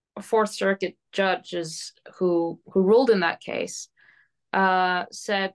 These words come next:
that, you know, this, yes, it's been used against a source, um, but it wouldn't be used against the press ever, uh, against a publisher, um, because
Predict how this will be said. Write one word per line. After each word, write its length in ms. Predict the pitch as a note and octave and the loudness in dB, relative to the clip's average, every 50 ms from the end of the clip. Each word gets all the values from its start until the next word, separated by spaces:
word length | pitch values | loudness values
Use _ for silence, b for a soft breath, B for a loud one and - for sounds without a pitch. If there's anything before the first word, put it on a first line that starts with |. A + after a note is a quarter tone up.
| - - | -8 -8
that, 140 | F#3+ F3+ - _ _ _ _ _ _ _ | -8 -8 -8 _ _ _ _ _ _ _
you 120 | A3 G#3+ | -4 -2
know, 140 | F#3+ F3+ F3 F3 | 0 0 -2 -2
this, 280 | G3 G3 - - - _ _ _ _ _ _ _ _ _ _ - | -4 -8 -8 -12 -20 _ _ _ _ _ _ _ _ _ _ -2
yes, 560 | G3 A3 G#3+ G#3 - - - - - - _ _ _ - | 2 2 2 2 -2 -8 -14 -14 -14 -16 _ _ _ -8
it's 180 | F#3+ F#3+ - - | -8 -8 -6 -4
been 160 | G3 F#3 F#3 | -2 -2 0
used 260 | F3+ F3 F3 - - | 0 -2 -4 -6 -10
against 380 | - - F#3 F#3 F#3 - - E3+ | -6 -4 -4 -4 -4 -6 -8 -10
a 40 | |
source, 560 | E3+ - - B3 B3 A#3+ A#3+ B3 - - - - B B B B B B B B B | -8 -4 0 2 2 2 0 -2 -8 -10 -12 -14 B B B B B B B B B
um, 380 | - F#3+ F#3 F#3 F#3 F3+ F3 E3 _ _ _ _ - F3+ F#3 G3 - _ _ - | -4 -2 0 0 0 -2 -4 -8 _ _ _ _ -14 -12 -12 -12 -14 _ _ -4
but 240 | G3 F#3 F3+ - - - - - _ _ _ | -2 -2 -2 -2 -6 -18 -20 -20 _ _ _
it 200 | - G3 F#3+ - | -8 -8 -6 -4
wouldn't 240 | F#3+ G#3+ G#3 F#3+ - _ _ _ _ - | -2 -2 -2 -2 -4 _ _ _ _ -4
be 100 | G#3 F#3+ | -4 -2
used 320 | F3+ F#3 F#3 F#3 - - | 2 2 0 0 0 -6
against 420 | E3+ E3+ E3+ E3 E3+ E3 - - - | -2 -2 -2 -2 -2 -6 -10 -8 -10
the 60 | F3+ | -10
press 400 | - - F3 - - - - - - | -6 -4 -4 -4 -4 -6 -10 -8 -6
ever, 360 | D#3 - - - E2 D#2 C#2+ | -6 -6 -4 -4 -4 -4 -2
uh, 280 | C2 C2+ B1 - F2 - - - | -4 -4 -4 -6 -8 -10 -6 -6
against 340 | F#3 F#3 F3 E3+ E3+ - | -4 -2 -2 -4 -4 -6
a 40 | E3+ | -8
publisher, 640 | E3 - D#3+ D#3+ D#3+ E3 D#3+ - E3+ D#3+ D3+ - _ B B B B B B B B B - | -8 -4 -4 -2 -2 -2 -2 -2 -4 -4 -4 -6 _ B B B B B B B B B -4
um, 460 | F#3 F3+ F3 F3 F3 E3+ E3+ F3 F3 - _ _ _ _ _ _ _ _ - _ _ - | -2 0 0 0 0 -2 -4 -6 -12 -18 _ _ _ _ _ _ _ _ -20 _ _ -6
because 720 | - G#3 G3+ - - G#3+ G3+ F#3+ F#3+ F#3 F#3+ - - - - | -4 -4 -4 -2 0 0 0 2 2 0 -2 -6 -10 -12 -14